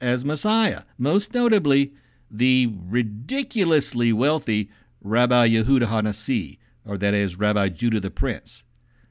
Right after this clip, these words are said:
the very wealthy compiler of the Mishnah and a personal friend of Emperor Marcus Aurelius Antoninus. Rabbi Yehuda HaNasi purposely chose to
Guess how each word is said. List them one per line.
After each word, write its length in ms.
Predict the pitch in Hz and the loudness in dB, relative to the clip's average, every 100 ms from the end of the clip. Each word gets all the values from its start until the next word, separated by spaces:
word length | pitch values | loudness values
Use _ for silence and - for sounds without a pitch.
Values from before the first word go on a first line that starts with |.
| _ | _
the 160 | 123 123 | 0 2
very 720 | 113 151 202 185 147 123 110 | 2 2 4 4 4 4 4
wealthy 440 | 101 110 95 110 | 2 0 0 -4
compiler 580 | 95 101 101 92 82 78 _ - | -4 -4 -2 -2 -4 -10 _ -4
of 140 | 123 | -2
the 100 | 147 | -2
Mishnah 420 | 160 151 123 104 - _ _ - | -2 -2 -2 -4 -4 _ _ -4
and 200 | 131 131 | 0 2
a 120 | 131 | 0
personal 540 | - 214 - 170 147 | -2 -4 -2 -4 -4
friend 520 | 135 247 254 101 71 - _ _ _ _ - | -2 0 0 0 -8 -18 _ _ _ _ -2
of 180 | 143 - | 0 0
Emperor 540 | 160 165 147 131 123 - _ _ _ _ - _ _ - | -2 -2 0 0 -2 -6 _ _ _ _ -20 _ _ -8
Marcus 480 | 123 135 131 131 123 | -2 0 0 -2 0
Aurelius 420 | 117 117 113 113 | 0 2 0 0
Antoninus. 720 | 113 123 165 160 - - - _ _ _ _ _ _ _ _ _ _ _ _ _ _ _ _ _ _ _ _ _ _ _ | -2 2 2 0 -2 -16 -20 _ _ _ _ _ _ _ _ _ _ _ _ _ _ _ _ _ _ _ _ _ _ _
Rabbi 360 | 123 156 214 214 | 0 2 4 4
Yehuda 300 | 185 165 202 | 4 4 4
HaNasi 800 | 175 156 135 - 165 113 76 _ _ _ | 2 0 -2 -2 -2 -2 -4 _ _ _
purposely 720 | - - 226 233 247 - 214 196 | -6 0 2 2 0 0 -2 -2
chose 580 | - 151 131 123 120 - | -2 -2 2 2 0 -4
to 380 | - 127 117 | -2 2 2